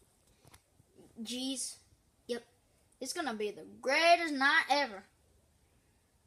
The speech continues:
Uh, yeah, okay.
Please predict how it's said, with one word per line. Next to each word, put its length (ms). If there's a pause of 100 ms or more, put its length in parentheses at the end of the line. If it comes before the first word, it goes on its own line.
(400)
Uh, 1000
yeah, 1000
okay. 560